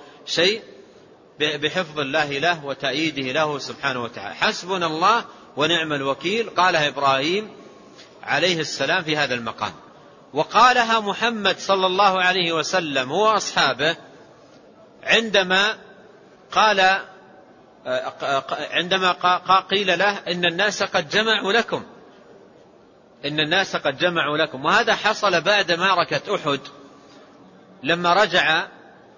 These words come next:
المشركين، لما رجع المشركون إلى مكة، وكان عليه الصلاة والسلام بحمراء الأسد، لما رجعوا إلى مكة أراد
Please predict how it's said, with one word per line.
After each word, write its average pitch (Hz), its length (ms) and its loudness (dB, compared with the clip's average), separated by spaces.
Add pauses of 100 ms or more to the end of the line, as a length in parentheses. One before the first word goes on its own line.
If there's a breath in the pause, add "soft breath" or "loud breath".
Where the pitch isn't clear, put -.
(880)
المشركين، 151 840 -4
لما 156 380 0
رجع 160 220 2
المشركون 147 600 -2
إلى 135 200 0
مكة، 143 440 -2 (1500)
وكان 175 320 2
عليه 160 300 0
الصلاة 151 320 -2
والسلام 151 460 -2
بحمراء 143 760 -2
الأسد، 143 460 -2 (1080)
لما 170 260 0
رجعوا 208 420 4
إلى 175 160 2
مكة 165 460 -2 (880)
أراد 185 580 4